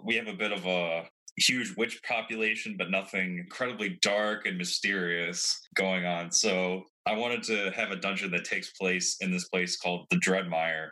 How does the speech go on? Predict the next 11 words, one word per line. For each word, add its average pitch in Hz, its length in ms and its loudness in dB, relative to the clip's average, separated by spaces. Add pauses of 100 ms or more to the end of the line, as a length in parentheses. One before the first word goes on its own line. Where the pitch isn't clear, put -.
which 180 160 4
is 180 100 2
off 92 220 0
the 90 80 -8
coast 87 360 -2
of 87 120 -12
Respite. 87 560 0 (160)
Very 110 600 0
Dark 107 300 2
Souls 101 840 0
themed 98 460 -2